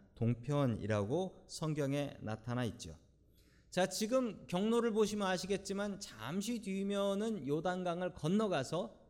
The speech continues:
가나안 땅에 들어가게 됩니다. 자, 시간은 언제였을까요? 시간은 일 장 삼 절에 잘 나타나 있습니다. 같이 봅니다. 시작.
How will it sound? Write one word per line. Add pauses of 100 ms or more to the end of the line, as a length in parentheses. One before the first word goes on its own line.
(240)
가나안
땅에 (320)
들어가게
됩니다. (680)
자,
시간은
언제였을까요? (360)
시간은
일
장
삼
절에
잘
나타나
있습니다. (380)
같이
봅니다.
시작.